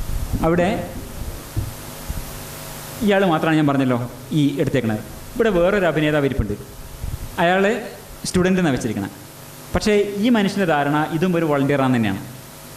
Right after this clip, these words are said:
രണ്ടുപേരെയും വിളിച്ച് ഒന്നിച്ച് വന്ന് ഇരുത്തിയിട്ട് ഒരു ലോട്ട് എടുക്കും. ലോട്ട് എടുത്തിട്ട് ഒരാൾ ടീച്ചറും ഒരാൾ സ്റ്റുഡൻറ്റും ആയിരിക്കും എന്ന് പറയും. പക്ഷേ ശരിക്കും അത് റിഗ്ഡ് ആണ്.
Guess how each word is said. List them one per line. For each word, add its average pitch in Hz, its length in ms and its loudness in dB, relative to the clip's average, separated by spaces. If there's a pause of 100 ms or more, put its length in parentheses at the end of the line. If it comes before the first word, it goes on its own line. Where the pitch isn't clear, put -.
(500)
രണ്ടുപേരെയും 185 340 4
വിളിച്ച് 165 220 2
ഒന്നിച്ച് 156 240 2
വന്ന് 135 280 -2
ഇരുത്തിയിട്ട് 160 480 0 (240)
ഒരു 147 80 2
ലോട്ട് 147 300 2
എടുക്കും. 127 220 -2 (760)
ലോട്ട് 185 260 2
എടുത്തിട്ട് 196 440 0 (160)
ഒരാൾ 208 260 2
ടീച്ചറും 190 380 0
ഒരാൾ 165 160 4
സ്റ്റുഡൻറ്റും 151 320 2
ആയിരിക്കും 135 380 2
എന്ന് 202 120 2
പറയും. 113 180 2 (520)
പക്ഷേ 156 120 0
ശരിക്കും 135 400 2
അത് 175 60 2
റിഗ്ഡ് 160 300 2
ആണ്. 107 160 2